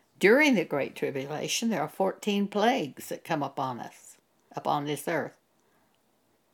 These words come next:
Fourteen different types of problems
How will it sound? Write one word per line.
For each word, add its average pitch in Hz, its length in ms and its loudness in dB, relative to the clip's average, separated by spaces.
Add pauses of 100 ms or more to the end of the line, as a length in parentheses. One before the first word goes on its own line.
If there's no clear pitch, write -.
(120)
Fourteen 226 640 4
different 214 400 -4 (320)
types - 500 -6
of 160 160 -6
problems 151 720 -6